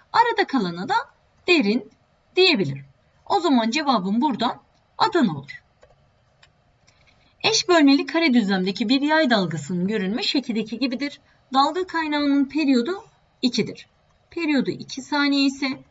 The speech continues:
frekansı bir bölü iki saniye üzeri eksi birdir. Neyi sormuş? Yayılma hızını. V eşittir lambda F değil mi? Klasik formülümüz. Dalga boyu ne kadar bunun?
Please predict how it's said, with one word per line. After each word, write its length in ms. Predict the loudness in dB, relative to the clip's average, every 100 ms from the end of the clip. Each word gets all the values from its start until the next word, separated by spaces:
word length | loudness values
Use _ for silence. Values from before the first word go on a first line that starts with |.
| _ _
frekansı 800 | -6 -6 -4 -6 -6 -6 -8 -8 _ _ -4
bir 260 | 0 0
bölü 120 | 0 -4
iki 160 | -8
saniye 360 | -6 -6 -4 -6
üzeri 260 | -8 -4 -4
eksi 400 | -4 -4 -6 -6 _ _ _ _
birdir. 500 | -2 0 0 -2 -10 -20 _ _ _ _ _ _ -4
Neyi 240 | -4 -2
sormuş? 680 | 2 2 2 0 -6 -12 -18 _
Yayılma 540 | 2 4 6 4 2 0
hızını. 420 | -4 -6 -8 -8
V 160 | -4
eşittir 440 | -4 -4 -4 -4 -2
lambda 340 | -2 -2 -4
F 240 | -6 -6 -2
değil 160 | 0
mi? 180 | 0 -4 _
Klasik 420 | -8 -6 -4 -8 -6
formülümüz. 540 | -6 -4 -8 -12 -18 _ _ _ _ 2
Dalga 380 | 4 2 -2 -2
boyu 220 | -2 -2
ne 100 | -2
kadar 360 | -2 -2 -4
bunun? 220 | -4 -6